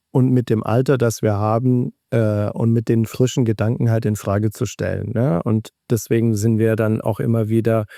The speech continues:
bei dem Narrativ, dass wir Dinge in Frage stellen, neu denken, ähm,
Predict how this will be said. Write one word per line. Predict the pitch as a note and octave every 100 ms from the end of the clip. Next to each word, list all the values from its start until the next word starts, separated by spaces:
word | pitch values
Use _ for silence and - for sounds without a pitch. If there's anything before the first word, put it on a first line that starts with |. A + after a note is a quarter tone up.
| - -
bei | A2+
dem | A2+ A2
Narrativ, | G#2+ A2 G#2 - A#2 -
dass | A#2 -
wir | A2+ G#2+ G#2+ - _ _ -
Dinge | A#2+ G#2+
in | G#2
Frage | - G#2+ A2+ A2+
stellen, | - A2 G#2+ G#2+ G#2+
neu | G#2+ A2 A#2
denken, | - G#2+ A2 G#2+ A#2 A2 G#2+ A2 - - _ _
ähm, | - A2 G#2 G2+ G2+ G2 B2+